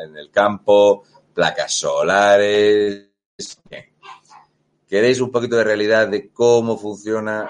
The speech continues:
la ecología en España? Pues de esos treinta y siete millones de españoles que contribuyen al reciclado de envases, que esto no se lo cree nadie estando ni medianamente sobre-, sobrio, a ver esta imagen.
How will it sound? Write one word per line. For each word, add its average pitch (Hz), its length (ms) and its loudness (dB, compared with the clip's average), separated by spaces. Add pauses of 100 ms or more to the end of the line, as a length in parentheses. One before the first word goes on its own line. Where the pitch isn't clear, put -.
la 101 300 2
ecología 98 500 -2
en 98 60 -4
España? 98 500 -4
Pues - 360 -20 (580)
de 104 80 -2
esos 104 220 -4
treinta 90 300 -6
y 90 60 -4
siete 113 300 -6
millones 120 480 -2
de 113 60 -2
españoles 107 480 -2
que 104 120 -4
contribuyen 107 760 -4 (320)
al 95 180 0
reciclado 98 480 2
de 101 140 6
envases, 107 360 -2
que 90 100 -12
esto 87 200 -8
no 87 100 -6
se 85 120 -12
lo 82 140 -6
cree 85 200 -4
nadie 87 260 -4
estando 82 300 -12
ni 80 100 -12
medianamente 80 640 -8
sobre-, 80 360 -6 (140)
sobrio, 80 480 -4 (1500)
a 110 160 2
ver 110 320 2 (840)
esta 92 240 -8
imagen. 69 380 -16